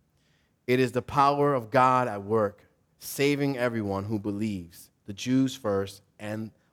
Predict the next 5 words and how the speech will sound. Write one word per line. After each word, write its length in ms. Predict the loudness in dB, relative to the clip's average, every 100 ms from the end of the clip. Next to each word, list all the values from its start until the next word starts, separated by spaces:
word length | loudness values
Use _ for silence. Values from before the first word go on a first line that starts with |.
| -4
also 540 | -4 -4 -10 -14 -14 _ _
the 100 | -10
Gentile." 640 | -6 -6 -8 -12 -20 -20 _ _ _ _ _ _ _ _ _ _ _ _ _ _ _ _ _ _ _ _ _ _ _ _ _ 0
The 80 | 6
gospel 680 | 6 6 0 -4 -4 -6